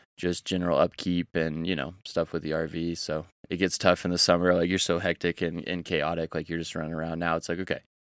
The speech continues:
kinda chip away at the little projects we need to get done. And then, uh, once winter hits, I hopefully will be skiing and snowboarding a little bit and, uh, just kinda working, going home for Christmas and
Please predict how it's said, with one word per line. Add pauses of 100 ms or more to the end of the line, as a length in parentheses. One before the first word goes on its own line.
(360)
kinda
chip
away
at
the
little
projects
we
need
to
get
done. (580)
And
then,
uh,
once
winter
hits,
I
hopefully
will
be
skiing
and
snowboarding
a
little
bit
and,
uh,
just
kinda
working,
going
home
for
Christmas
and